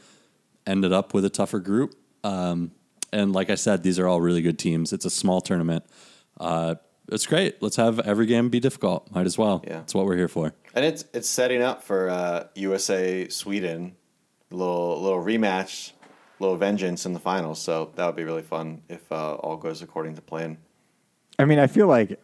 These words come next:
Speaker 3: at women's soccer at this point, maybe this is a, a, you're just a symptom of what you're saying. Like, it's a small tournament, but, like, every game is a rematch, right? Like, Netherlands, we just talked about how that was a rematch of the final.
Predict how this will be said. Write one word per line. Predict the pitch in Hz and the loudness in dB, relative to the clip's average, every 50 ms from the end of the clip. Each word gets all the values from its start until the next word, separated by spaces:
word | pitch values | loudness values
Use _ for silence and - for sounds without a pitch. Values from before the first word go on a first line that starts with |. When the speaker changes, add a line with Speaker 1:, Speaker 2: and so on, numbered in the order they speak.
| - | 0
Speaker 3:
at | 120 104 101 | 2 4 4
women's | 95 113 135 139 127 110 - | 6 6 6 6 4 2 4
soccer | - 113 107 101 110 | 4 4 4 6 4
at | 107 101 | 2 2
this | 101 95 | 0 -2
point, | - - 104 104 101 | 0 0 0 2 4
maybe | 110 113 110 110 | 4 4 6 4
this | 107 101 98 | 4 2 0
is | 95 95 104 | -4 -6 -8
a, | - - 107 107 101 - - - | -8 -8 -8 -8 -8 -8 -4 0
a, | 110 | 0
you're | 98 98 104 101 95 92 95 98 - _ _ - - | 2 4 4 4 4 2 0 -4 -8 _ _ -10 -2
just | - 117 101 - 107 | -2 -2 0 2 2
a | 95 87 | 2 4
symptom | - 117 107 - 110 101 | 4 2 2 2 2 2
of | 101 92 - - | 2 2 4 2
what | 101 90 - | 0 2 0
you're | 98 | -4
saying. | 90 - - 107 95 92 92 95 | -4 0 2 2 2 2 0 0
Like, | 90 87 82 - | -2 -2 -2 -4
it's | 95 - | -8 -8
a | - | -6
small | - - 104 95 95 | -2 2 4 4 4
tournament, | - - 107 110 110 107 104 95 - | 4 4 2 4 6 4 4 4 4
but, | - 98 92 90 - - - - - - - - _ _ - | 4 2 2 2 -2 -8 -20 -20 -20 -20 -20 -20 _ _ -4
like, | - 101 92 90 - - - _ _ _ - | -2 0 0 0 -2 -6 -16 _ _ _ 2
every | 139 139 135 127 107 | 4 6 6 6 6
game | 95 127 127 120 107 | 6 6 6 6 4
is | 98 92 | 4 2
a | 98 | 2
rematch, | 92 87 101 101 95 92 85 80 78 71 - - - - _ _ _ _ _ _ _ - | 2 4 4 4 4 2 0 -2 -4 -8 -12 -18 -20 -20 _ _ _ _ _ _ _ 0
right? | 101 101 110 117 | 2 2 2 4
Like, | 110 98 95 90 - - _ _ _ _ _ _ - | 2 2 2 0 -2 -6 _ _ _ _ _ _ -2
Netherlands, | - 110 107 110 107 113 110 107 107 107 104 104 95 90 - - - - _ - - | 4 6 6 6 6 6 6 6 4 4 4 2 0 -4 -8 -14 -16 -20 _ -8 -2
we | 107 101 | -2 0
just | 92 117 104 - | 2 2 0 2
talked | - 104 98 87 95 | 2 2 2 2 0
about | 95 104 101 92 | 0 0 0 2
how | 98 98 | 2 2
that | 98 95 | 4 4
was | 92 92 95 | 2 0 0
a | |
rematch | 95 90 95 95 92 95 92 - | -2 -2 0 0 0 -2 -4 -4
of | 87 | -8
the | 92 | -6
final. | - - 92 92 90 87 85 85 | -4 -2 -2 -2 0 -2 -4 -6